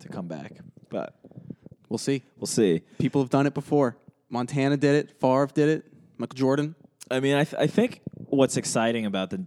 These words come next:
Speaker 1: the landscape of sports right now is that all those older players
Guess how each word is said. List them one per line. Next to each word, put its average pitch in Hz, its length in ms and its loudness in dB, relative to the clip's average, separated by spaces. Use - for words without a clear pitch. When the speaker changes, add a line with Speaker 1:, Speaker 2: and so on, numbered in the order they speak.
Speaker 1:
the 92 380 -4
landscape 101 600 0
of 92 120 -2
sports 98 500 -2
right 117 180 0
now 123 300 2
is 90 240 -2
that 98 180 0
all 110 260 -2
those 107 300 -6
older 104 260 -2
players 107 420 -2